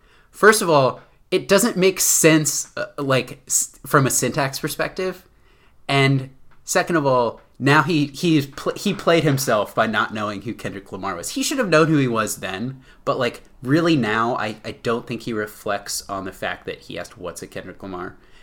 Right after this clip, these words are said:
If I was still friends with this person, because not, we're, that we're not friends, but, you know, I haven't talked to him in a very long time. But I, I should remind him. Maybe I should te-, maybe, maybe it's my fault. I should remind him that he didn't know, and I tried to bring light into his life, and he rejected it.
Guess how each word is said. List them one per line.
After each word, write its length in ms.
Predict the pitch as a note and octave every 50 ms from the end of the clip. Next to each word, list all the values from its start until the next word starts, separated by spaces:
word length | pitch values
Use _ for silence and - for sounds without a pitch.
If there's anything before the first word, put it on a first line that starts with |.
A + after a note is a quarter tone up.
| - - -
If 100 | A#2 -
I 80 | C3 B2
was 120 | B2+ C3
still 180 | - - D3+ C#3+
friends 260 | - A#2+ A2 G#2+ G#2+
with 100 | G2+ F#2
this 140 | G2+ F#2+ -
person, 320 | - G#2 F#2+ - G2+ G2
because 380 | F#2 F2+ - G2+ F#2+ - - - _ -
not, 160 | A#2+ A#2+ -
we're, 120 | A2+ A2+ -
that 100 | A2 G#2+
we're 60 | G2+
not 180 | F#2+ G2+ - -
friends, 240 | - G2 F#2 F2+ -
but, 220 | - G2 - - _ -
you 80 | - -
know, 80 | -
I 40 | F2+
haven't 220 | F2 E2+ - - - _ _
talked 220 | - E2+ D#2+ - -
to 80 | F#2
him 80 | E2+ E2+
in 80 | -
a 40 | -
very 140 | - F2 F2
long 140 | F2 - -
time. 260 | - - F2+ F2 F2 - _ - - - - - - - - _ _ _
But 360 | - E3+ - G2+ - - _ _ _ _ _ _ _ _ -
I, 200 | G#2 G#2 G2+ -
I 100 | - G#2+
should 400 | G2+ - - - - - C#3 A#2
remind 420 | G#2 A2 A2 G2+ G2 G2 F#2+ F#2 -
him. 160 | - F2 F#2
Maybe 200 | G#2 A#2 A#2 B2+
I 40 | A#2+
should 260 | - - - - _
te-, 220 | - - A#2+ -
maybe, 320 | - C3+ E3+ F#3 G3+ F3+ -
maybe 240 | A#2+ C#3+ E3+ F3+ F#3
it's 160 | E3 - -
my 200 | A#2+ A#2+ C3 C3+
fault. 320 | C3+ - F2+ - - - -
I 120 | A2+ A#2+
should 160 | - - C#3
remind 380 | C#3 C3 A#2 A2+ A2+ A2+ A#2+ -
him 160 | A2 G2+ G2
that 120 | F#2+ - -
he 100 | - G#2+
didn't 240 | - A2+ G2+ G2+ E2+
know, 320 | F#2 G2 G2 F#2 E2+ E2
and 140 | D#2+ G2 G2+
I 80 | G#2
tried 280 | G2+ - - - A2+ G#2+
to 40 | G#2+
bring 240 | F#2+ - G#2+ G#2 G2+
light 200 | F#2+ F#2+ G2 -
into 180 | - G#2 G#2+ G#2
his 160 | F#2+ F2+ -
life, 300 | F#2 F#2 F2+ F2+ - -
and 100 | - F#2
he 100 | - G#2
rejected 480 | G2 F#2+ F2 - - - - - D#2+ D#2+
it. 180 | C2 C2+ -